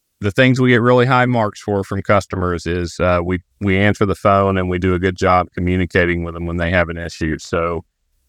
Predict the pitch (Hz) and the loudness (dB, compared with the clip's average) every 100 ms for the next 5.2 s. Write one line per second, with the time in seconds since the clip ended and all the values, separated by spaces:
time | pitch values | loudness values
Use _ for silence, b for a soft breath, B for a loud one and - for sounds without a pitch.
0 | - 95 92 92 92 87 98 123 110 123 | -4 0 2 2 -2 -4 -4 0 4 4
1 | - 120 - 117 113 110 107 - 98 101 | 4 0 2 2 2 2 2 2 0 2
2 | 104 104 101 101 98 98 92 87 90 92 | 2 2 2 2 2 0 -2 -4 -4 0
3 | 98 98 - 110 107 110 104 110 110 113 | 2 0 -2 -2 0 0 2 2 0 -4
4 | - 95 90 - 101 98 95 104 120 - | -6 -8 -8 -2 0 0 0 0 -2 -6
5 | - - | -16 -20